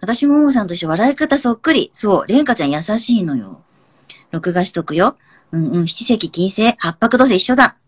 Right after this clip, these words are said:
そう、茨城でやってんの。でも電話鑑定もしてくれるからね。そうそう。あ、電話鑑定してもらった？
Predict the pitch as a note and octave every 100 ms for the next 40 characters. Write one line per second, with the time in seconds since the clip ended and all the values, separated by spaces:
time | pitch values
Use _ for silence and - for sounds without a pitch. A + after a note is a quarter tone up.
0 | _ _ _ _ _ _ - G#3 F#3+ B3+
1 | D#4+ B3 F3 E3 - E3+ D3+ A3+ A#3+ G#3
2 | C4+ E4 F4 F4 F#4+ F#4 B3+ G3+ G#3+ G3+
3 | G3 G3+ G3+ C#3 A#2+ D#3+ A3+ - _ -
4 | _ - G#3 G3 F3 - - A3+ C4 C#4+
5 | B3 E3+ G3 G3 G3 A#3+ C#4+